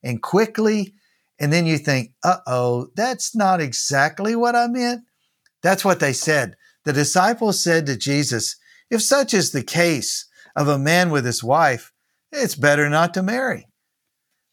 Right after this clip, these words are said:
But notice what Jesus comes in real quickly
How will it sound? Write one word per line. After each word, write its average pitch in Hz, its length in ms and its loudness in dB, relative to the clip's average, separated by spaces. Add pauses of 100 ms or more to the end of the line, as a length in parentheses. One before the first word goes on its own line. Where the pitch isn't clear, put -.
But 120 120 -4
notice 262 380 0
what 196 160 0
Jesus 151 480 -2
comes 139 340 -2
in 123 320 0
real 196 240 0
quickly 180 840 0